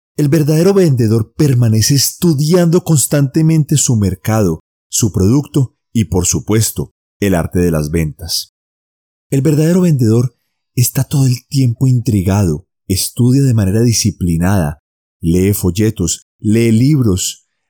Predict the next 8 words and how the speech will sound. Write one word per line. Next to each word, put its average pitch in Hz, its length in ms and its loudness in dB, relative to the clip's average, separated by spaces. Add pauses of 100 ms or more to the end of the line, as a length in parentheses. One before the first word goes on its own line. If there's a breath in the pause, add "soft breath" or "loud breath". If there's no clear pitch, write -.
(160)
asiste 110 600 -2
a 113 60 2
lecciones 95 840 -4 (160)
y, 120 180 -4
como 101 380 -2
tú, 160 420 -2 (380)
escucha 92 840 -6
podcasts - 760 -6